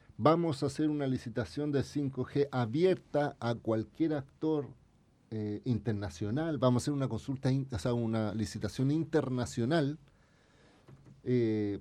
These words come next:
para que cualquier operador", porque esto está con la lógica de que venga una empresa así como China Telecom, que es una empresa como un Entel chino, <laughs> para que venga a Chile y se instale como un operador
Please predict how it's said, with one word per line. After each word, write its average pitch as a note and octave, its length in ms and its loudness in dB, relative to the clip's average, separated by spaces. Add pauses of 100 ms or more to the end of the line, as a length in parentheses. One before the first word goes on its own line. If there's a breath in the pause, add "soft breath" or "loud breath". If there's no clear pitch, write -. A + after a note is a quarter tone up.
para B2 220 4
que B2 100 0
cualquier A#2+ 400 6
operador", D3+ 440 8
porque C#3 200 0
esto C#3+ 140 0
está - 180 0
con C3+ 160 2
la B2+ 80 6
lógica C#3 400 4
de B2 120 4
que B2 100 4
venga C#3 280 2
una C3+ 160 2
empresa C3+ 420 0
así C#3 160 -2
como B2+ 320 0
China C#3 300 0
Telecom, E3 440 0
que - 140 -4
es A#2+ 40 0
una A#2+ 140 -2
empresa A#2 640 -4
como G2+ 360 -4
un G#2 280 -6
Entel A2 560 -2 (180)
chino, F3 260 6
<laughs> - 800 -8
para C3 240 6
que B2+ 140 2
venga F3 300 4
a E3 60 4
Chile G3 520 0
y B2 120 2
se - 180 -2
instale F3 640 4
como E3+ 380 0
un E3 140 0
operador D3+ 680 2